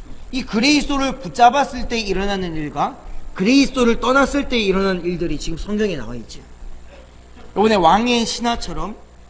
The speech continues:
끝까지 예수 그리스도의 말씀을 이제 붙잡은 사람은 사는 거고, 예수 그리스도의 말씀을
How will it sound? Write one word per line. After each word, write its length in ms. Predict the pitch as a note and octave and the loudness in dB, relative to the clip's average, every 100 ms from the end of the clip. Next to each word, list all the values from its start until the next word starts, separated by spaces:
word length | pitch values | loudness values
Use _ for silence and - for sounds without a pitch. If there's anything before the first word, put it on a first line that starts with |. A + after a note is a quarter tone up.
| - | -14
끝까지 720 | D4+ - - D4+ C#4 F4 - - - - | -10 -6 2 2 2 -4 -6 -8 -16 -6
예수 480 | F#3 G#3 G#3+ C#4+ C#4 | 2 2 2 -2 -4
그리스도의 640 | - G3 A#3 A#3 - G#3+ F3+ | -2 -2 0 -2 0 0 0
말씀을 720 | D3+ D#3+ D#3 G3+ F#3+ D3+ - - - | -4 -6 -6 -4 -4 -6 -10 -18 -16
이제 100 | E3+ | -12
붙잡은 420 | F3 A#3+ B3 C4 | -8 -4 -2 0
사람은 340 | A3+ G3+ F#3 | 0 0 -4
사는 360 | E3 G3+ C4 A#3+ | -10 -8 -6 -6
거고, 300 | D#3+ C3+ - - - - - - | -8 -10 -16 -14 -12 -12 -14 -6
예수 420 | F#3+ B3 - E4+ | 0 0 2 -2
그리스도의 500 | G3+ G#3+ C4+ - C#4 | 0 -2 -2 -2 -4
말씀을 640 | G#3+ E3+ D#3 A3 A3 A3 | -2 -2 -4 -6 -4 -4